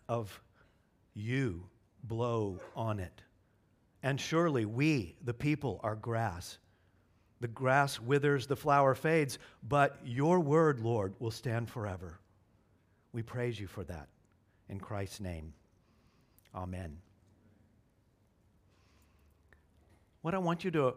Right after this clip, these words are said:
walk away convinced of this afternoon is that sovereign King Jesus's shameful death accomplished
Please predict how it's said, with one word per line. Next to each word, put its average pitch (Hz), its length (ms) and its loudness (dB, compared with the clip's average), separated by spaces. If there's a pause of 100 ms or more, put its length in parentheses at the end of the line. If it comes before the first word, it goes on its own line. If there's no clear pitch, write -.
(100)
walk 143 320 0
away 135 320 2
convinced 131 840 -2
of 123 420 0
this 123 220 -2
afternoon 131 640 -2
is 120 340 -4
that 123 320 0 (540)
sovereign 165 960 2 (160)
King 147 540 -2 (100)
Jesus's 117 920 -4 (320)
shameful 160 600 0
death 110 480 -2 (800)
accomplished 117 920 -6